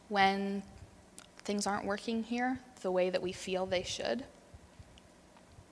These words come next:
And I just don't think there's any wisdom in the world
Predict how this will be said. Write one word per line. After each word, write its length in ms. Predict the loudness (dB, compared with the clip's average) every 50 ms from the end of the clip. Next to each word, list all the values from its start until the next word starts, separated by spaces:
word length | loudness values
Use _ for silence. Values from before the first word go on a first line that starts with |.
| -20 -20 -20 -20 -20 -20 -20 -20 -16 -12 -10 -10 -10 -10 -12 -14 -16 -18 -16 -6 2
And 100 | 6 8
I 60 | 8
just 220 | 8 8 8 8
don't 160 | 8 6 4 4
think 180 | 0 0 2
there's 200 | 2 2 2 4
any 260 | 4 4 4 2 2
wisdom 540 | 4 4 4 4 2 2 2 2 2 0 0
in 180 | -2 -2 -2 -2
the 80 | -2
world 560 | 0 2 4 8 10 12 12 12 10 8 0